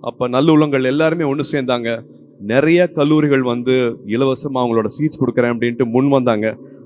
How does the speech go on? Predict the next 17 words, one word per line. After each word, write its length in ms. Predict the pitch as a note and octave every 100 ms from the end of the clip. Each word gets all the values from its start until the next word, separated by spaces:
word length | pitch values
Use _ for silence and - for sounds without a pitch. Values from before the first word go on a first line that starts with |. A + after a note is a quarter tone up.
| -
அந்த 260 | A#2 C3 C#3
பயணம், 500 | B2+ C3 D3 C#3 C3
அந்த 240 | A#2+ A#2+
உறவு 500 | A#2+ C3 C3+ B2+ A#2
இப்ப 280 | A2 A#2 D#3+
வரைக்கும் 380 | D3 D3 D3+ C#3+
அது 280 | A#2 A2+ G#2+
போகவே 360 | C3 B2+ C#3
இல்ல. 260 | C3 A2 A2 - - - - - - A#2+
நூத்தி 280 | D#3 D#3
அறுபது 320 | D3 C#3 C#3 B2
சீட்ல 520 | D#3 D3 D3 C#3 B2+ A#2 -
ஆரம்பிச்சது, 800 | A#2+ C#3 C3+ - C3 C#3 C#3+ A#2+
இப்ப 220 | B2+ B2+ -
பதினஞ்சு 320 | C3+ C#3+ B2+
வருஷம் 300 | B2 B2 D3
கழிச்சு, 460 | C3+ C3 - C#3+